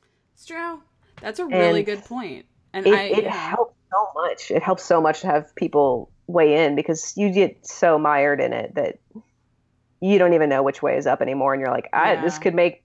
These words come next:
Speaker 2: this could be the best thing I've ever written, or this could be <laughs> nonsense." And I do not know anymore.
Speaker 1: But there's some, some safety kind of in the group. I like that. That's, that's really interesting. Huh.
Speaker 2: Yeah, I, I've been, I've been lucky to,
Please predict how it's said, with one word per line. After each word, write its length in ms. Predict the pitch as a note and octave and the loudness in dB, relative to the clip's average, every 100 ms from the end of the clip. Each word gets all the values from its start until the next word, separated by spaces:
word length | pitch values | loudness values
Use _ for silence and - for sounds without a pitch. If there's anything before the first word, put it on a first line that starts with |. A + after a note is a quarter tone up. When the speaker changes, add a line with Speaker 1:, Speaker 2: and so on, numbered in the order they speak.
| - | -4
Speaker 2:
this 160 | A3 | -2
could 140 | - A3 | -2 -2
be 120 | G#3 | 0
the 80 | F3+ | 0
best 300 | C#3+ D#3+ - | 0 0 0
thing 120 | F#3 | 0
I've 80 | E3+ | 0
ever 160 | E3 | 2
written, 260 | D#3+ D3+ D3+ | 2 0 0
or 140 | C3 | -4
this 140 | C#3+ D3 | -4 -6
could 140 | D#3 | -10
be 100 | C#3 | -6
<laughs> 20 | |
nonsense." 760 | C#3+ - - - G3 - - - _ - - - _ _ _ _ _ _ _ - D#3+ | -4 -4 -4 0 -2 -2 -14 -20 _ -20 -20 -20 _ _ _ _ _ _ _ -20 -18
And 80 | D#3+ | -10
I 60 | E3+ F#3+ | -4 2
do 100 | F#3+ | 4
not 220 | F3+ E3 | 4 2
know 160 | D#3 | 2
anymore. 520 | D3+ C#3+ C3 C3+ D3 - _ _ _ | 2 0 -2 -2 -4 -8 _ _ _
Speaker 1:
But 200 | F#3+ G#3 | -4 -2
there's 200 | G#3 G3 | 0 -2
some, 260 | G3 F3+ F3 | -4 -8 -10
some 240 | - F3 | -12 -12
safety 520 | E3+ - E3+ E3 - D#3+ | -12 -10 -10 -10 -14 -16
kind 260 | - D#3+ | -14 -16
of 80 | D#3 | -16
in 120 | D3+ D3 | -16 -16
the 80 | |
group. 460 | C#3+ D#3 C#3+ C3 _ _ _ _ _ _ | -18 -12 -10 -10 _ _ _ _ _ _
I 80 | G3+ | -10
like 220 | G#3+ G#3 | -8 -8
that. 260 | F3 C#3+ - | -8 -10 -10
That's, 180 | G3 G3+ | -16 -14
that's 260 | - G3+ G3+ | -10 -10 -8
really 300 | F#3+ F3+ D#3+ | -10 -10 -12
interesting. 600 | E3+ F3 - C#3 A#2+ - _ _ _ _ _ _ | -16 -18 -18 -16 -16 -18 _ _ _ _ _ _
Huh. 160 | - G#3 | -6 -2
Speaker 2:
Yeah, 120 | B3+ | 2
I, 180 | E3 A3 | 2 2
I've 140 | C4 C4 | 0 -2
been, 160 | D#4+ | -4
I've 140 | - C4 | -4 -4
been 160 | D#4+ | -4
lucky 240 | D4+ D#4 D4+ | -4 -6 -10
to, 420 | - C4 A#3 G#3 | -8 -6 -6 -8